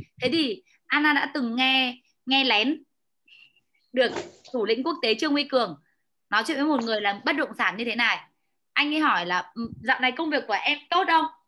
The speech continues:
Cái người kia bảo tốt, "À, nhưng mà năm nay nó cũng chậm hơn mọi năm." Thế xong rồi anh ấy bảo là, "Thế hả?" Thế rồi ví dụ như cô này thì, anh ấy thì anh không hỏi về chó mèo,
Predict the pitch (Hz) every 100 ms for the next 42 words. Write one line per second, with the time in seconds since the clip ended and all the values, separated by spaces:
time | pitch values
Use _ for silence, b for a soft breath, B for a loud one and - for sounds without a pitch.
0 | _ _ - 294 262 269 233 180 - 285
1 | 330 - _ _ _ 214 233 269 262 226
2 | - 240 247 247 240 - 277 311 277 233
3 | 247 240 220 226 240 - _ _ _ _
4 | _ - 277 269 262 262 254 240 196 -
5 | 240 247 247 196 160 160 165 156 _ _
6 | _ _ - 190 240 175 143 - _ _
7 | - 277 262 220 196 220 269 254 269 262
8 | 269 269 233 202 - 208 - 269 277 311
9 | 247 262 285 262 233 170 151 175 175 175
10 | - 160 _ _ - 180 233 285 208